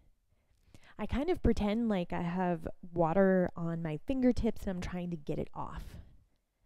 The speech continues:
And if that's still working well, maybe reach your arms out to the side and shake 'em.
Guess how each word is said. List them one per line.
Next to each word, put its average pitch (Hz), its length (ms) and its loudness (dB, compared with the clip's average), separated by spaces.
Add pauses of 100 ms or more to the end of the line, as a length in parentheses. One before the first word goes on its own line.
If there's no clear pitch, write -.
(240)
And - 180 -16
if - 140 -20
that's - 180 -12
still 208 180 4
working 202 360 4
well, 226 320 0 (420)
maybe 190 380 2
reach 180 340 2
your 185 180 0
arms 170 300 -4
out 160 160 -4
to - 80 -8
the 160 120 -2
side 208 480 -6
and 160 220 -6
shake 214 320 0
'em. 285 300 -2